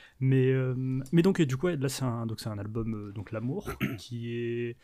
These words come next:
je trouve, un album intéressant au sein de la carrière de D C's, parce que ça fait un, je trouve que c'est un album où la perte de conviction est la plus forte, où on a l'impression qu'il a perdu tous ses repères. Parce qu'en fait, avant, je trouvais qu'il avait un peu un côté trop, euh, pas donneur de leçons,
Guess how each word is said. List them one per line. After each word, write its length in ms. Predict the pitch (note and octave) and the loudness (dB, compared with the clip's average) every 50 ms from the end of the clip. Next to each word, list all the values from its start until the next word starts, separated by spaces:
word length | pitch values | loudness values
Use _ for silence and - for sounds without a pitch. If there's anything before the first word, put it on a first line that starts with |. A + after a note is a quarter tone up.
| - - _ _ | -20 -20 _ _
je 60 | - | -8
trouve, 160 | - - G#3 | -4 0 0
un 100 | F#3+ D3 | 2 2
album 220 | C#3+ C#3 C3 C3 C3+ - | 2 2 2 2 2 0
intéressant 600 | D#3+ D3 - D#3+ D#3+ D3+ - - - D#3+ - _ - | -2 -2 -2 -4 -4 -4 -4 -6 -6 -6 -8 _ -2
au 80 | C3+ | -2
sein 180 | A#2+ - - C#3 | -2 0 -2 -2
de 60 | C3 | -2
la 80 | B2 A2+ | -2 -4
carrière 180 | - - A#2+ | -6 -8 -6
de 80 | A#2+ A#2 | -4 -4
D 120 | A2+ A2+ | -4 -6
C's, 280 | G2 - - E3+ F3+ C#3 | -8 -8 -10 -10 -10 -8
parce 180 | - - G#2+ - | -8 -10 -10 -8
que 80 | - | -10
ça 140 | G#2+ - A2+ | -6 -6 -6
fait 160 | - - B2 | -6 -4 -6
un, 400 | A#2 A2+ A2+ A2+ G#2+ A2 A2 A2+ - _ _ _ _ | -6 -6 -8 -10 -10 -12 -12 -14 -16 _ _ _ _
je 60 | - - | 0 2
trouve 120 | G#3 G3+ | 2 2
que 40 | - | 4
c'est 160 | - D3 D3 - | 0 -2 0 2
un 100 | C3+ C3 | 2 2
album 460 | C#3+ C3 C3+ C#3 D#3 E3 E3+ F3 D#3+ - _ _ - | 2 2 0 -2 -2 -2 -2 -4 -6 -8 _ _ -6
où 300 | D3 D3 D3 D#3 D#3 - _ - | -4 -4 -4 -4 -6 -10 _ -4
la 160 | A#2 A#2+ A2+ | -2 -2 -2
perte 260 | - _ - F3 D#3 | 0 _ 0 0 0
de 60 | D3+ | 0
conviction 600 | C3+ C3 - B2+ C3 B2+ - - D#3 D#3+ D#3+ - _ | -2 -4 -4 -4 -4 -4 -4 -4 -6 -6 -8 -12 _
est 80 | - A#2+ | -6 -4
la 160 | A2 A#2 A2 | -4 -4 -6
plus 260 | G#2 - _ - B2+ | -8 -8 _ -12 -12
forte, 540 | A#2+ - - - D#3+ G#3 - _ - - _ _ _ _ _ _ _ _ _ _ | -10 -10 -4 -4 -4 -4 -4 _ -18 -20 _ _ _ _ _ _ _ _ _ _
où 300 | B2+ B2 A#2+ B2 B2 A#2+ B2+ C3+ | -4 -4 -4 -4 -4 -6 -6 -4
on 140 | C#3 C3 B2+ | 0 0 0
a 60 | B2+ | 2
l'impression 360 | B2 B2 A2 - C#3 C3 C#3+ C3+ | 0 -2 0 0 -2 0 0 -2
qu'il 120 | - B2+ | -2 -2
a 60 | A#2 | -2
perdu 240 | - A#2+ A#2 A#2+ A2 | 0 0 -2 -2 0
tous 120 | - - | 0 0
ses 120 | - - C3 | 0 2 0
repères. 400 | A#2 A2+ A2 - - C#3 D#3+ - _ | 0 0 0 -2 -4 -4 -6 -6 _
Parce 140 | _ - - | _ -6 -4
qu'en 80 | - C#3 | 0 0
fait, 160 | C#3+ C3 - _ _ - _ | 0 -2 -4 _ _ -8 _
avant, 280 | A#2 A2 A#2 C3+ D3+ | -4 0 0 0 -2
je 80 | D3 - | -2 -2
trouvais 200 | - C3+ C#3 D#3 | -2 -2 -2 -2
qu'il 160 | D3 - B2 | -2 -4 -4
avait 140 | A2+ A2 A2 | -4 -4 -6
un 100 | G#2+ G#2+ | -8 -8
peu 120 | - C#3 | -6 -6
un 80 | C3 A#2+ | -6 -4
côté 300 | - A#2+ A2+ - B2+ B2 | -6 -8 -6 -4 -6 -6
trop, 420 | A#2+ - - - B2+ B2 A#2+ A#2+ A2+ | -6 -10 -8 -6 -6 -4 -4 -6 -8
euh, 260 | G#2+ G#2+ G#2+ G#2+ G#2 A2 - _ - - _ _ _ _ _ _ _ _ | -10 -12 -12 -12 -14 -16 -16 _ -20 -20 _ _ _ _ _ _ _ _
pas 120 | F3+ F#3+ | 0 0
donneur 280 | D#3 D3+ D#3 D3+ D#3 C#3+ | 2 2 0 0 0 2
de 120 | C3+ C3+ | 2 2
leçons, 360 | C3+ C3 C3 - D#3+ F#3+ F#3 | 2 0 -2 -4 -8 -8 -8